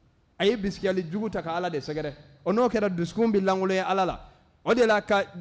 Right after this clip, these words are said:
jigi sɛmɛ kɛ Ala la, o de ye limaniya taamasiyɛn belebeleba dɔ ye. Ala ko, "Wa ala Allahi fatawakkalu in kuntum mu'minin."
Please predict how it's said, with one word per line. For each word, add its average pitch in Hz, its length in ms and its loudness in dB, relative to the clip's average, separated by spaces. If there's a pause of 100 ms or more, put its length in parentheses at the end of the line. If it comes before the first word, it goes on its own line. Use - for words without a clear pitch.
(120)
jigi 185 200 -4
sɛmɛ 254 320 0
kɛ 240 200 -4
Ala 240 200 4
la, 220 160 2
o 233 60 2
de 226 80 2
ye 220 80 4
limaniya 190 420 -4
taamasiyɛn 175 480 -4
belebeleba 143 440 -6
dɔ 139 80 -6
ye. 127 60 -6
Ala 185 220 -4
ko, 170 240 -6 (480)
"Wa 127 180 -4
ala 165 140 -4
Allahi 151 480 -6
fatawakkalu 143 920 -8 (1500)
in 135 200 -2
kuntum 117 420 -6
mu'minin." 110 640 -14